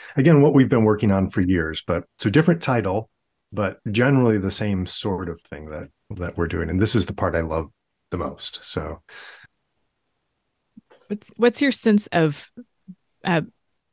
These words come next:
Speaker 2: the greatest need or the sort of through line with the home, the homeschooling families that, that Kolbe serves, that, that you are looking forward to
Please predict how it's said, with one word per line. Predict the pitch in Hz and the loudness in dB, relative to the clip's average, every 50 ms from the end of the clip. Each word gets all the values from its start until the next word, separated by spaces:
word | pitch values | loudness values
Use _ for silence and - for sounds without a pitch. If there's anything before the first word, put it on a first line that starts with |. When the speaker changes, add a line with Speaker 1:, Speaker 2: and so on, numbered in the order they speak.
| _ _ _ _ _ _ _ _ - | _ _ _ _ _ _ _ _ -6
Speaker 2:
the | 180 165 | -4 0
greatest | - 190 185 175 196 - - 170 | 2 2 2 2 0 0 0 0
need | 160 165 170 208 262 277 - - | 2 2 2 2 0 0 -2 -2
or | 175 170 170 170 170 170 165 165 - - _ | 0 0 2 2 2 0 0 -2 -4 -6 _
the | - 175 170 170 165 160 156 156 - _ _ _ _ _ _ _ _ _ _ _ - | -8 -6 -4 -2 0 0 -2 -2 -4 _ _ _ _ _ _ _ _ _ _ _ -16
sort | - - 175 165 165 | -10 -8 -4 -4 -4
of | 151 - | -4 -6
through | - _ - 190 202 202 | -12 _ -2 0 2 4
line | 190 175 165 165 160 160 160 - - - | 4 4 4 2 2 0 0 -4 -6 -4
with | 160 170 165 - | -2 -2 -2 -2
the | - 165 | -2 -2
home, | 156 175 170 165 151 - _ _ _ | -2 -2 -2 -4 -6 -10 _ _ _
the | - 170 | -4 -2
homeschooling | 160 180 175 - - 180 170 165 165 160 147 | -2 -2 -2 -2 -2 0 0 0 0 0 -2
families | - 160 151 147 143 135 139 135 - - | -2 -4 -4 -4 -6 -6 -8 -8 -8 -6
that, | 139 139 135 - - _ _ _ _ - | -6 -4 -4 -6 -8 _ _ _ _ -4
that | - 135 139 - - _ _ _ _ - | -2 -2 -2 -2 -6 _ _ _ _ -6
Kolbe | - 160 147 151 151 | -6 -4 -2 -2 -4
serves, | - - - - - - - - - _ _ _ _ _ _ _ _ _ _ _ _ | -4 -6 -6 -6 -6 -8 -8 -8 -8 _ _ _ _ _ _ _ _ _ _ _ _
that, | - 170 151 - - _ _ - | -2 -2 -2 -2 -4 _ _ 0
that | 180 170 | 2 2
you | 170 165 170 180 180 175 165 - - - | 2 2 2 4 4 4 2 0 0 0
are | 160 156 156 160 | 2 2 2 2
looking | 165 165 160 - 180 165 | 2 0 0 0 -2 -2
forward | - _ - 170 165 160 160 156 143 | -2 _ -4 -2 0 2 2 0 0
to | - - 170 156 151 151 147 147 156 165 | -2 -4 -2 0 0 0 0 -2 -4 -6